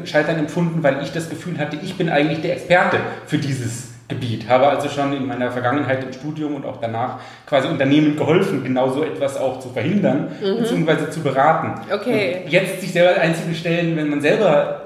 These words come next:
Speaker 1: beteiligt ist, dass es eben nicht richtig klappt,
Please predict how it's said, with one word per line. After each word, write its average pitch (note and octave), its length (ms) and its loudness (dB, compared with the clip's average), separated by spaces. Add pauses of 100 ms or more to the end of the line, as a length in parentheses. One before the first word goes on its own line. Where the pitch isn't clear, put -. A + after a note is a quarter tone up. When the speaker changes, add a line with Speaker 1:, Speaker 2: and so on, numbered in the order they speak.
(160)
Speaker 1:
beteiligt A#2+ 560 -6
ist, - 260 -8 (1000)
dass B2 220 -2
es C#3+ 60 -6
eben C#3+ 180 -2
nicht - 240 2
richtig A#2+ 300 -6
klappt, - 380 0